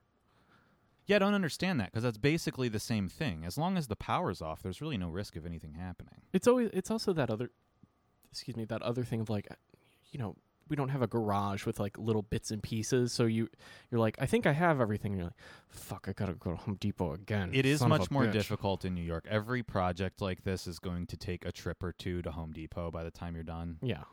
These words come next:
Speaker 1: Which it just extends it. You're right. Like, if you just had a little workbench that had just extra parts and stuff, it's a lot easier.
Speaker 2: Like, if you have the little caps for the wires,
Speaker 1: Yeah.
Speaker 2: like, yeah, bing, bang, boom, done. Like, and y-,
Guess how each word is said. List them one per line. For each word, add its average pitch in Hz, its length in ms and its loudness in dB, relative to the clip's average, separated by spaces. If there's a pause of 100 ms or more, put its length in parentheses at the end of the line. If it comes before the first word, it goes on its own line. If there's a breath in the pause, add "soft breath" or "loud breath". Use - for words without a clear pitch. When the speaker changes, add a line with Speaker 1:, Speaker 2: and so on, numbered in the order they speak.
(140)
Speaker 1:
Which - 320 -8
it 92 160 -14
just - 240 -6
extends 85 640 -6
it. 78 120 -12
You're 139 160 2
right. 95 300 2
Like, 98 160 -2
if - 140 -8
you 175 120 0
just 160 180 -6
had 139 120 0
a 110 40 0
little 107 260 0
workbench 101 640 -4
that 85 120 -4
had 90 160 -6
just 87 200 -10
extra - 360 -6
parts 82 460 -6
and 101 100 -6
stuff, 104 360 -4
it's - 100 -12
a 78 40 -8
lot 73 200 -12
easier. - 320 -18
Speaker 2:
Like, 202 160 0
if 180 140 -2
you 135 80 6
have 123 100 2
the 113 100 0
little 101 200 6
caps - 420 -2
for 107 160 -2
the 90 80 -2
wires, 143 440 4
Speaker 1:
Yeah. - 80 0
Speaker 2:
like, 165 180 2
yeah, 208 160 6
bing, 170 240 2
bang, 190 180 2
boom, 160 220 2
done. 117 240 4
Like, 107 200 -2
and 127 180 2
y-, 120 100 -2